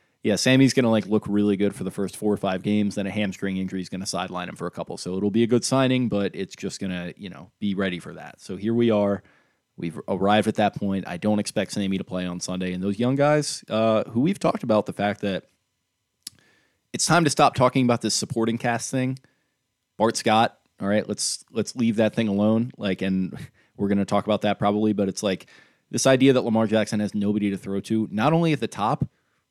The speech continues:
with Hollywood Brown and Mark Andrews, who are both very, very good players, obviously, but now Sammy Watkins in the mix is very good. They have another first-round receiver, receiver coming off the shelf. And Devin Duvernay and James Proche are solid professional receivers. This is not some sort of bare cupboard that people seem to point out to it, like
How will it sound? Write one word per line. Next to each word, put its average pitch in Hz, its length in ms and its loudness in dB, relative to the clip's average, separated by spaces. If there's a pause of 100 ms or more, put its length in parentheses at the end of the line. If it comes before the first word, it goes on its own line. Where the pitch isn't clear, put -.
(440)
with 110 140 0
Hollywood 110 340 4
Brown 107 220 2
and 98 80 0
Mark 95 240 0
Andrews, 104 400 -2
who 98 100 -4
are 92 80 -4
both 98 220 -4
very, 104 440 0 (380)
very 117 240 4
good 107 140 0
players, 127 320 4
obviously, 120 460 0
but 98 100 -8
now 95 160 -4
Sammy 92 260 -6
Watkins 107 400 -2
in 117 80 -2
the 107 60 0
mix 107 240 -2
is 98 60 -12
very 107 200 0
good. 110 280 0
They 92 100 -6
have 95 140 -4
another 95 220 -4
first-round 101 540 -4
receiver, 107 540 -4
receiver 107 400 -4
coming 107 300 -6
off 104 140 -4
the 98 80 -6
shelf. 104 420 -4 (440)
And 208 120 -4
Devin 170 180 4
Duvernay 165 360 4
and 135 60 0
James 123 240 2
Proche 123 380 0
are 92 60 -2
solid 110 420 0
professional 98 540 -4
receivers. 85 440 -12
This 101 180 -12
is 104 80 -12
not 117 200 -4
some 117 120 -6
sort 104 180 -4
of 92 120 -6
bare 104 220 0
cupboard 95 400 -4
that 90 140 -10
people 98 240 -6
seem 95 180 -6
to 90 60 -6
point 95 320 -4
out 92 180 -8
to 92 160 -6
it, 80 80 -10
like 85 240 -10